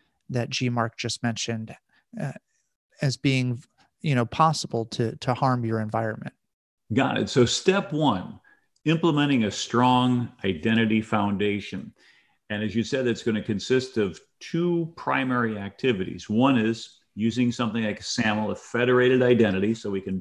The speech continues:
Speaker 2: validate credentials and then make that available to the different, um, you know, apps or whatever, uh, services that we're running. And then also multi-factor authentication to essentially neutralize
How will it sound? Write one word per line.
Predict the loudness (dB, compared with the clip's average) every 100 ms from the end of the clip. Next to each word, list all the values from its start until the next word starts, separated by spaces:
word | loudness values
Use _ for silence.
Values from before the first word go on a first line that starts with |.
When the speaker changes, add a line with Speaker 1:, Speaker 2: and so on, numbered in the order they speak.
| -8
Speaker 2:
validate | -10 -8 -6 -4 -6
credentials | -6 -6 -6 -6 -8 -8 -6
and | -6
then | -4 -2
make | -4 -6
that | -8 -8
available | -8 -4 -4 -2 -4 -6 -16 _ _
to | -8
the | -6
different, | -2 -2 -2 -4 -6 _ _ _ -16
um, | -12 -8 -8 -10 -12 -20 _ _ _ -14
you |
know, | -12 -4
apps | -2 -2 -2
or | -2 -2
whatever, | 0 2 2 2 -2 -8
uh, | -16 -16 -20 _ _
services | 0 0 0 -2
that | -2
we're | 0
running. | 0 -2 -4 -6 -10 0
And | 4
then | 4
also | 6 2 4 4
multi-factor | 6 6 4 2 -2 0 -2 -2 -2 -4 -6 _ _ -12
authentication | -10 -6 -6 -4 -2 -2 -4 -12 -10
to | -8 -6 -8 _ _ _ -14
essentially | -8 -2 -2 -2 -2 0 2
neutralize | 2 2 0 -2 0 0 0 0 -2 -4 -8